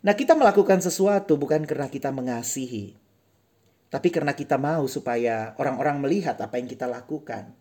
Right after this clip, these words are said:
Amin. Nah, tidak murni atau tidak tulus,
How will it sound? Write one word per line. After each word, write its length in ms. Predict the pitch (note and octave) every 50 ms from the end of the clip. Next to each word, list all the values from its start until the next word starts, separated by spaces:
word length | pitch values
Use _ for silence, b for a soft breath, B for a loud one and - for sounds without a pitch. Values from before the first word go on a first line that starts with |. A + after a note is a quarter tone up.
| _ _ _ _ _ _ _ _ _ _ _ _ _ _ -
Amin. 400 | - C3+ C#3 E3 G3 A3+ C4 C4 - b b b b b b b b b b -
Nah, 400 | D3+ D3+ C#3 C3 - - - _ _ _ _ _ _ _ _ _ _ _ -
tidak 240 | F3 E3 F3 E3+ -
murni 480 | E3+ G#3 A#3 A#3 A3+ G3 E3+ D3+ C#3
atau 240 | C3 B2+ B2+ D3 C#3
tidak 320 | - D#3 D3 C#3+ - -
tulus, 720 | F3 F#3 F#3 F3 D#3 C3 B2 B2+ - - - - - _